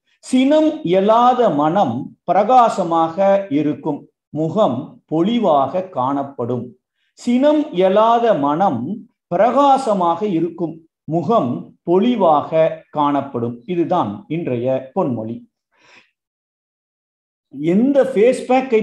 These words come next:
போட்டாலும் போட்டவுடன் முகம் கொஞ்சம் பிரகாசமாக இருக்கும். ஆனால்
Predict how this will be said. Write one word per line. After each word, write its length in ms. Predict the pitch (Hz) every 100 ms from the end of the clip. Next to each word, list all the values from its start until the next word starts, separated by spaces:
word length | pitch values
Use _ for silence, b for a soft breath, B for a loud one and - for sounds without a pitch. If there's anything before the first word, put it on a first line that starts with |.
| -
போட்டாலும் 800 | 156 196 196 175 175 120 127 - 202
போட்டவுடன் 720 | 254 269 - 202 139 180 240 240 -
முகம் 420 | 143 170 190 202 120 -
கொஞ்சம் 400 | 196 196 175 156
பிரகாசமாக 880 | 170 185 233 226 - 160 156 156 190 185 -
இருக்கும். 520 | 147 160 - 151 123
ஆனால் 520 | - 123 123 160 151